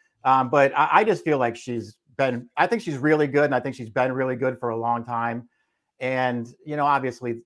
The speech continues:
you know, either one of her last two efforts is gonna make her really, really hard to beat in here. The Matriarch is a little bit of a joke,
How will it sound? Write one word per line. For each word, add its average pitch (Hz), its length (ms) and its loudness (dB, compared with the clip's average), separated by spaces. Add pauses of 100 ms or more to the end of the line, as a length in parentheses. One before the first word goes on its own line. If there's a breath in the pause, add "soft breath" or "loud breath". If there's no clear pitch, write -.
(140)
you 117 100 -10
know, 113 140 -10
either 120 220 -4
one 113 200 -4
of 110 80 -8
her 110 160 -8
last 104 340 -8
two 113 340 -10
efforts 104 540 -10
is 107 140 -12
gonna 147 200 0
make 113 240 -2
her 101 280 -8 (400)
really, 120 420 2
really 107 340 -2
hard 113 280 0
to 113 60 -6
beat 120 240 -6
in 120 100 -4
here. 113 360 0
The 139 60 0
Matriarch 131 600 0 (400 soft breath)
is 143 140 0
a 147 60 6
little 151 260 6
bit 120 140 2
of 107 100 -2
a 104 60 -8
joke, 107 460 2